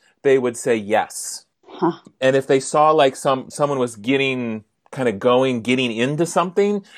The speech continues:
Speaker 1: they'd be like, "Go, go, go, go." Um, or they would say, "More, more, more, more." You know?
Speaker 2: Uh-huh.
Speaker 1: I remember one point when someone was, like, starting to go into, like, an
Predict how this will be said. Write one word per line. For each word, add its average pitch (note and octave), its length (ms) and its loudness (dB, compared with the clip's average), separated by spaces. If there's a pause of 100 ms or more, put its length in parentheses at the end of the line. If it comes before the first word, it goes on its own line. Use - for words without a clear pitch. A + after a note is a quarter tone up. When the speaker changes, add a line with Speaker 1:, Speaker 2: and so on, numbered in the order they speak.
Speaker 1:
they'd B2+ 120 2
be B2+ 80 2
like, A#2+ 220 2
"Go, C#3+ 340 4
go, D3+ 400 6
go, D3 300 6 (100)
go." E3 380 6 (640)
Um, A#2 300 6
or D#3+ 240 8
they D3+ 100 6
would B2+ 160 0
say, B2+ 160 0
"More, C3+ 460 4 (120)
more, E3 300 4
more, D#3 400 2
more." E3+ 500 2 (320)
You G#2+ 120 -6
know? G#2+ 100 2
Speaker 2:
Uh-huh. C3 420 2 (100)
Speaker 1:
I B2 80 0
remember C#3+ 260 2
one C3+ 400 -2
point B2 380 -6
when A#2+ 140 -6
someone C#3 320 -4
was, B2 140 -2
like, A#2+ 160 -6
starting B2 320 -4
to A#2 60 -10
go A2+ 220 -2
into, A2+ 200 -10
like, G2+ 220 -6
an G#2 100 -10